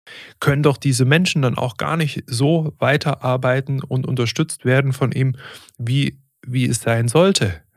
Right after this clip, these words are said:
Ja? Und da gehe ich ganz gerne, ja, in diesem K-M-T-Modell, was wir entwickelt haben, auf den Punkt K für die Kultur ein. Ja? Also dein Unternehmen braucht die entsprechende Kultur, eine Unternehmenskultur, nennen wir es mal so,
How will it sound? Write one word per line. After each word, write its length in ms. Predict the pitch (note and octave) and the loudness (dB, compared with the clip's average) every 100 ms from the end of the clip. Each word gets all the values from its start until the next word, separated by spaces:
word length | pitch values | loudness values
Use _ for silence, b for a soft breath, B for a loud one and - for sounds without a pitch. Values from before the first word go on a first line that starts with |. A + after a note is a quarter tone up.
| - | -6
Ja? 280 | B2 E3+ F3+ B B B | -4 -4 -6 B B B
Und 280 | C3 A#2+ - B _ - | -4 -4 -6 B _ -8
da 420 | D3+ G#3+ F3+ D#3 _ b b _ - | -6 -4 -6 -8 _ b b _ 0
gehe 220 | D3 D#3 | 0 2
ich 340 | - C#3 - | -2 -6 -4
ganz 340 | - C3 D3 - | -4 -2 -4 -2
gerne, 520 | A#2+ C3 C#3+ D3+ C#3 - | -2 2 2 2 0 -8
ja, 160 | A#2+ B2+ | -2 -2
in 300 | - C3+ A#2 | -2 -4 -4
diesem 340 | A#2 A2+ A2+ | -4 -4 -6
K-M-T-Modell, 1040 | - A#2 A#2 A#2+ - C3 D3 C#3 C3+ C#3 C#3+ | -6 -4 -2 -2 0 0 2 2 2 2 0
was 180 | A#2+ A#2+ | -6 -2
wir 100 | A#2+ | -2
entwickelt 480 | A2+ C3 - A#2+ | -2 -4 -4 -2
haben, 360 | A2+ A#2 A#2+ B2 B B B B B B B B B - _ | 0 0 -2 -4 B B B B B B B B B -20 _
auf 140 | - A#2+ | -6 -2
den 160 | A#2+ | -2
Punkt 380 | G#2+ C3 - - | -2 -6 -8 -10
K 380 | - D3+ E3 E3 | -6 -2 -2 -2
für 220 | D3+ C#3 | -2 -4
die 180 | C3+ - | -4 -6
Kultur 840 | - E3 D3 - F3 E3+ C3 F#2+ - | 0 2 2 0 0 2 2 0 -8
ein. 360 | A2+ F#2 F2+ F2+ | -8 -8 -8 -10
Ja? 120 | B2 F#3+ G#3+ | -6 -4 -4
Also 340 | A#2 A2+ A2+ - - | -4 -4 -4 -6 -10
dein 200 | G#2+ G#2 | -8 -6
Unternehmen 600 | A2+ G2 G#2 D3 G#3+ G#3+ | -6 -4 -2 0 0 -4
braucht 420 | - A#2 D3 - | -6 -4 -4 -6
die 120 | - | -8
entsprechende 680 | A2+ G#2 - - A#2 B2+ A2 | -6 -8 -8 -10 -8 -6 -6
Kultur, 640 | - A2+ - D#3+ C#3 A#2 | -4 -4 -2 -2 0 -2
eine 220 | A2+ A2 | -6 -8
Unternehmenskultur, 1400 | - A2 G2 G#2+ B2 C3 B2+ - - G#2+ F#2+ - G3 B3+ F#3 | -8 -10 -8 -4 -4 -4 -8 -10 -4 -4 -4 -4 -4 -4 -6
nennen 240 | A#2+ B2 | -6 -4
wir 60 | A#2 | -4
es 120 | G2+ | -4
mal 140 | G#2 F#2 | -4 -2
so, 320 | A#2 G3+ | 0 -2